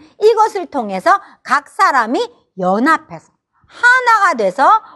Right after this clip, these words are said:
온전하게 하기 위함이라고 약속하셨어. 우리를 온전케 하시려고. 나 한 사람은 절대로 온전할 수가 없지만 온전해야 돼. 선생님이 보니까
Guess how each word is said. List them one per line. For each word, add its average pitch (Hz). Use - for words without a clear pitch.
온전하게 320
하기 311
위함이라고 214
약속하셨어. -
우리를 233
온전케 285
하시려고. -
나 247
한 415
사람은 392
절대로 233
온전할 302
수가 220
없지만 247
온전해야 294
돼. -
선생님이 466
보니까 214